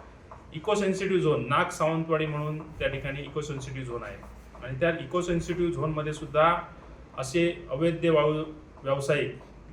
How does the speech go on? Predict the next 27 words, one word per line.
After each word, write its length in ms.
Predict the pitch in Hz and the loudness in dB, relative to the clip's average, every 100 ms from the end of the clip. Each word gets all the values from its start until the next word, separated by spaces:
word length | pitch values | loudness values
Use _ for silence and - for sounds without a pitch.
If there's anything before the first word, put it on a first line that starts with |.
| - - - | -16 -16 -8
बिनरोसपणे, 640 | - 165 170 170 - 151 131 | -2 2 4 4 2 0 2
राजरोसपणे 680 | 127 131 147 165 - 139 107 104 - - - - - | 4 4 4 2 2 -6 -6 -10 -18 -20 -20 -16 -4
त्या 100 | 139 | -4
ठिकाणी 340 | 147 147 151 | -2 -2 -4
सिलिका 480 | 151 143 143 147 147 | -4 -6 0 2 2
काढत 400 | 151 - 123 143 | 0 0 0 2
आहेत 180 | 110 113 - - - - - - | 0 -4 -10 -20 -20 -20 -16 -8
आणि 140 | 127 135 - | -6 -6 -6
ती 160 | 180 | -4
सिलिका, 500 | 185 165 151 156 156 151 - - - - | -2 -2 0 4 4 2 -8 -18 -20 -18
म्हणजे, 220 | 123 135 | -8 -4
प-, 540 | 165 - 151 135 120 120 | -4 -2 2 2 2 -2
ती 320 | 160 170 165 - | -2 -2 -2 -10
सिलिका 320 | 147 156 151 | -8 0 0
काढत 280 | 135 139 131 | 2 0 0
आहेत 160 | 113 | -2
आणि 140 | 120 123 | -4 -8
त्या 100 | 135 | -8
सिलिकावरती 760 | 131 139 147 143 135 131 147 | -8 -8 -4 -4 -4 -6 -12
कुठचाही 600 | 143 127 - 147 139 160 165 - - - - | -12 -14 -6 -4 -2 -4 -6 -12 -20 -20 -10
निर्बंध 480 | 139 151 175 180 139 98 - | -2 6 6 6 2 0 -4
या, 240 | 120 131 135 | -2 0 0
अं, 520 | 131 - 127 120 117 117 | -2 -8 -14 -12 -12 -8
खाण 120 | 139 | -6
विभागाचा 480 | 147 147 139 135 127 | -4 -2 0 0 2
असेल, 440 | 123 - 139 139 139 - - - | 0 -2 -6 -6 -8 -14 -20 -14
या 80 | - | -6